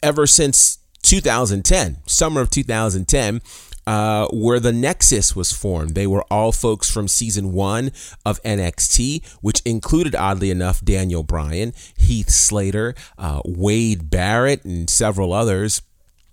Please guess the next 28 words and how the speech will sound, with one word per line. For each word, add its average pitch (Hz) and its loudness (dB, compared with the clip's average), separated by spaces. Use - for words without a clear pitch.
They 120 0
infiltrated 143 0
Monday 123 2
Night 107 0
Raw, 104 0
uh, 92 -2
during 120 2
a 120 2
match 107 0
with 95 -2
John 95 -2
Cena, 127 0
beat 170 2
up 165 0
John 110 0
Cena, 110 0
beat 156 2
up 160 2
announcers, 98 0
tore 160 2
up 147 -2
the 113 -2
ring. 92 -2
It 107 -2
was 107 0
a 110 0
pretty 143 6
wild 107 0